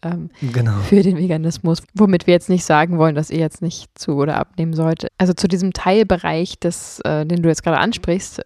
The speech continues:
Speaker 1: des Themas, das wir heute behandeln wollen. Mach einen einfachen Satz kompliziert, frag
Speaker 2: Mhm.
Speaker 1: mich einfach, ruf mich an, <laughs> ihr könnt mich buchen. <laughs> Ähm, ich wurde da schon öfter darauf angesprochen, ob ich mal irgendwie Diättipps rausgeben kann, ähm, Menschen, die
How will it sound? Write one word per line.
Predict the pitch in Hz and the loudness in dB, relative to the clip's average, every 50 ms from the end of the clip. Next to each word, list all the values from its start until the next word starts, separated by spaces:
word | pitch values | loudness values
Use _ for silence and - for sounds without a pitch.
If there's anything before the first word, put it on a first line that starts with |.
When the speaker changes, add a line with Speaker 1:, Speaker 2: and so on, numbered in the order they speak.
| - - | -8 -6
Speaker 1:
des | 175 170 - - | -6 -6 -6 -6
Themas, | - - 190 180 185 180 180 180 - - | -4 -2 -2 0 0 -2 -2 -4 -4 -4
das | - 180 - - | -4 -4 -2 0
wir | 165 175 | 0 0
heute | 175 - 170 | 0 0 -2
behandeln | 170 160 170 196 208 185 160 147 151 | -2 -2 -2 -2 -2 -2 -2 0 0
wollen. | 147 147 160 202 233 - _ - - - - - - - - _ _ _ _ | 0 0 0 -2 -6 -10 _ -20 -20 -20 -20 -20 -20 -20 -20 _ _ _ _
Mach | - 160 165 - | -10 -8 -6 -6
einen | - 147 92 | -4 -2 -2
einfachen | 113 160 - 170 180 175 | -2 -2 -2 -2 -2 0
Satz | 170 160 - - | -2 -2 -2 -4
kompliziert, | - 170 170 - 165 - - - 190 - - | -6 -4 -4 -6 -8 -6 -4 -4 -4 -4 -4
frag | - 151 131 104 | -2 -2 -2 0
Speaker 2:
Mhm. | 120 | 0
Speaker 1:
mich | 143 165 190 | -2 0 -2
einfach, | 147 170 - 196 190 - - | -2 0 0 0 0 0 -2
ruf | 190 - - | -4 0 2
mich | 202 214 - - | 2 4 4 2
an, | 185 180 180 - - | 0 0 -2 -4 -8
<laughs> | - - - - | -8 -4 0 0
ihr | 202 - | 0 2
könnt | - - 196 165 | 2 0 0 0
mich | 185 165 - - 165 | -2 -4 -6 -4 -2
buchen. | - 175 196 - - - - - - _ _ _ _ - | 0 0 0 -2 -6 -10 -14 -14 -14 _ _ _ _ -12
<laughs> | 254 - - 277 - - - - _ - - - - - - - - - 226 - - | -12 -10 -8 -10 -12 -12 -14 -20 _ -14 -12 -12 -12 -12 -12 -14 -14 -16 -20 -6 -2
Ähm, | - 190 190 185 185 185 185 180 170 - _ _ _ _ _ _ _ _ _ _ _ - | 0 0 2 2 0 0 -2 -2 -4 -8 _ _ _ _ _ _ _ _ _ _ _ -12
ich | - - - - | -10 -8 0 2
wurde | 220 220 220 | 4 4 4
da | 202 185 185 | 4 2 2
schon | - 214 - | 0 -2 -2
öfter | - - - 190 | -2 0 0 0
darauf | 170 170 | 0 0
angesprochen, | - - 170 180 175 175 - - - - 160 160 - 180 - | 0 -2 -2 0 -2 -4 -4 -6 -6 -4 -4 -4 -4 -4 -4
ob | - 151 - | -4 -4 -4
ich | 170 165 - | -4 -4 -4
mal | 170 160 151 | -4 -4 -2
irgendwie | - 156 160 170 | -2 -4 -4 -4
Diättipps | - 202 - - 180 180 - - - 180 - - - | -6 -6 -4 -2 -2 -2 -2 -4 -8 -8 -8 -8 -4
rausgeben | 147 151 156 165 160 - - - 165 165 170 160 | -2 0 0 0 -2 -6 -6 -6 -6 -4 -6 -8
kann, | - - 165 156 156 156 160 160 160 - | -8 -8 -6 -6 -6 -6 -6 -8 -8 -6
ähm, | - 165 160 165 165 165 | -4 -4 -4 -4 -4 -4
Menschen, | 165 160 165 - - - 170 165 | -4 -4 -4 -4 -6 -4 -4 -2
die | 170 170 165 | -2 -4 -4